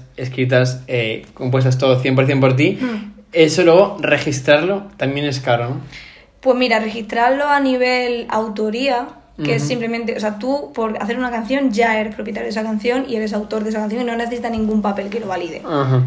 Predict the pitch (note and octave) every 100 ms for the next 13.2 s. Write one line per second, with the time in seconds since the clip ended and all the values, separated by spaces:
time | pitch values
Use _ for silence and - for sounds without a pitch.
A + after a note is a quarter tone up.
0 | - G#3+ A3+ - - - - - - -
1 | G#3+ A3+ - A3 C#4 C4 G#3+ G#3 G3+ G#3
2 | G3+ A3 A3 A3 A#3 B3 C4 C#4 D4 C#4+
3 | A3 G3 G3+ - - G#3+ A#3 A3 A3 G#3+
4 | G#3+ G3+ G#3+ A#3 A#3+ B3 B3 B3 B3+ C4
5 | C4+ C#4 - - - G#3+ G#3+ A3 A3 G3
6 | - C#3 - - - _ - - - A3
7 | B3 B3 G#3 G#3 G3+ G3+ A3+ C4 C4 C4+
8 | C4+ C#4 C4+ C#4+ D#4 - - A3 G#3+ G#3
9 | G3+ G3 G3 F#3 - - _ _ - G#3+
10 | G3+ G#3+ A3+ A3 A3+ A3 - B3 B3 A#3+
11 | A3 G3+ F#3+ F3 F3 F#3+ G3+ G3+ - B3+
12 | - - G#3+ G#3+ G3+ G#3+ G#3+ G#3 G3+ G#3
13 | B3+